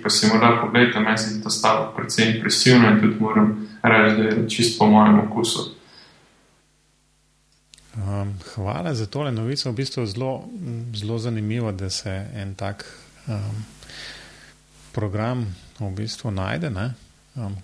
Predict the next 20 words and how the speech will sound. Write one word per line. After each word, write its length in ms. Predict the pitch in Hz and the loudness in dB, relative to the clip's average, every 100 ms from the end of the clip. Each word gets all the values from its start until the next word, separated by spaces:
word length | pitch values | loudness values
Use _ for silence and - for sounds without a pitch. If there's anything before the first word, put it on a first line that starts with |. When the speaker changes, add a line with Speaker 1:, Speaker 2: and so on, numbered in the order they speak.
| _ _ - - | _ _ -20 -8
Speaker 2:
ke 140 | 117 | -6
za 140 | 113 | -4
njega 280 | 107 107 113 | -4 -4 -4
praktično 520 | 104 101 101 120 - | -6 -6 -6 -8 -8
nismo 280 | 95 95 107 | -8 -8 -10
slišali. 400 | - 98 - - - _ _ _ _ _ _ _ _ - | -8 -8 -10 -16 -20 _ _ _ _ _ _ _ _ -8
Ehm, 340 | 110 104 104 104 | -4 -4 -4 -4
vidim 300 | 123 135 123 | -4 -4 -4
pa 160 | 127 | -4
v 140 | 127 120 | -4 -4
bistvu, 160 | - | -4
dejansko 340 | 107 104 107 110 | -4 -2 -4 -4
sem 140 | 104 | -4
tle 100 | 110 | -4
na 100 | 107 | -4
spletni 340 | 104 110 98 107 | -4 -6 -4 -6
strani 240 | 110 101 | -4 -4
americat 640 | 98 98 107 - 104 104 - _ | -2 -4 -4 -4 -6 -6 -20 _
pika 260 | 107 104 101 | -8 -6 -10
com 400 | - 110 107 | -6 -4 -4